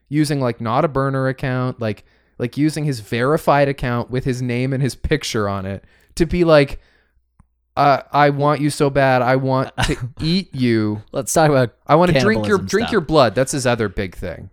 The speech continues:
Speaker 2: Yeah, yeah,
Speaker 1: Yeah.
Speaker 2: I saw something that was like, "Oh, hell yeah, I'd drink your blood, absolutely."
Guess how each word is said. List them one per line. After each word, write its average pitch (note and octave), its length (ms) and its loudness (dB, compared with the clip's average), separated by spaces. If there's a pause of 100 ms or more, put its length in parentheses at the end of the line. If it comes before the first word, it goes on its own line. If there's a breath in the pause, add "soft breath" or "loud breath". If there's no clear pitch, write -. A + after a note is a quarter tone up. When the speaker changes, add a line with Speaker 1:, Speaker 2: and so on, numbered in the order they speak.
Speaker 2:
Yeah, B2+ 640 4
yeah, C#3 260 4
Speaker 1:
Yeah. A2+ 60 2
Speaker 2:
I B2+ 80 4
saw C#3 260 6
something C3 320 2
that A#2+ 100 0
was A2 100 -2
like, G#2+ 220 -4
"Oh, C#3 200 8
hell C3+ 260 6
yeah, G2+ 240 0
I'd A2 200 -4
drink A2+ 280 -2
your G2 80 -8
blood, F#2 340 -10
absolutely." E2+ 880 -10